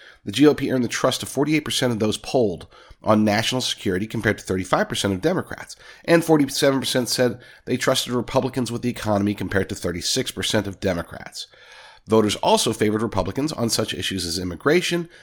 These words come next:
Second Amendment issues, and jobs. Independents, in particular, favored Republicans on economic issues, including by a twenty-three point margin on inflation. The survey was conducted March twenty-fifth through twenty-seventh among two thousand and six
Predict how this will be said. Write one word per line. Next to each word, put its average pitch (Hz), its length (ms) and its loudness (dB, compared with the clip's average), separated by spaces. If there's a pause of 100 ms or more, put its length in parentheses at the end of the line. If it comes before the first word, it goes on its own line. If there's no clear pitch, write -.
(120)
Second - 380 0
Amendment 160 400 4
issues, 156 320 2
and 107 180 2
jobs. 107 520 -2 (400)
Independents, 117 600 0
in 107 140 -2
particular, 101 540 -6
favored 113 400 0
Republicans 139 580 -4
on 107 380 0
economic 110 440 0
issues, - 440 -4 (240)
including 113 680 -4 (240)
by 98 120 2
a - 40 0
twenty-three 196 760 -2
point - 340 -2
margin 117 420 0
on 107 160 0
inflation. 110 580 -2 (420)
The 123 120 -4
survey 165 280 4
was 131 160 2
conducted 123 400 0
March 113 200 2
twenty-fifth 101 360 -2
through 85 100 -10
twenty-seventh 147 720 -2
among 98 260 -4
two - 140 -8
thousand 95 320 -2
and 90 120 -4
six - 260 -6